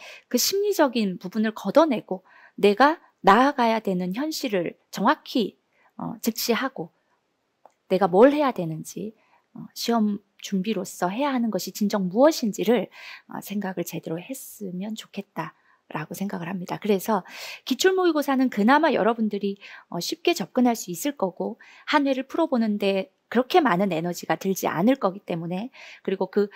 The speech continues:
이 회에 해당하는 모의고사 중 첫 번째는 조금 쉽게, 두 번째는 조금 난이도 있게 여러분들이 순차적으로 접근할 수 있게끔 만들어서 제공을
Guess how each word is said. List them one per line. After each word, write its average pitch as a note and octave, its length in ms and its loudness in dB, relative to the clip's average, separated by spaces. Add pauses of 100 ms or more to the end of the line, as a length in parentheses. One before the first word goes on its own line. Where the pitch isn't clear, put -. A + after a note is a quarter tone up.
(240)
이 G3 180 -2
회에 B3+ 420 0 (240)
해당하는 A3 560 0
모의고사 F#3 420 -6
중 F#3+ 160 -8
첫 C4+ 180 -12
번째는 A3+ 460 -4
조금 - 240 -2
쉽게, - 540 -8 (280)
두 G3 100 -2
번째는 G3 420 -4
조금 F4+ 300 -6
난이도 F#3+ 380 -2
있게 E3+ 340 -10 (280)
여러분들이 F#3+ 460 -2
순차적으로 D#4 600 -2
접근할 F#3 420 -4
수 F3+ 160 -14
있게끔 F#3+ 300 -8
만들어서 E3 1400 -8 (200)
제공을 F3+ 500 -8